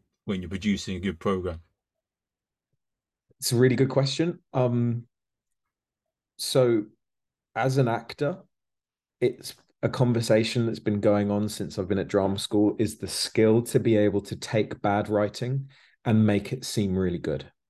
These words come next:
Speaker 2: Um, by doing thing, something called, like, for instance, acting around the lines. So you get, and, and we were in third year, like, deliberately given a really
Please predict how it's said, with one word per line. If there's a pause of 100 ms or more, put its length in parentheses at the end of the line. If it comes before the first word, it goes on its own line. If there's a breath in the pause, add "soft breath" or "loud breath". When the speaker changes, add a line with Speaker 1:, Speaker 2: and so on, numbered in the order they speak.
(760)
Speaker 2:
Um,
by
doing
thing,
something
called,
like,
for
instance, (340 soft breath)
acting
around
the
lines. (400 soft breath)
So
you
get,
and,
and
we
were
in
third
year,
like,
deliberately
given
a
really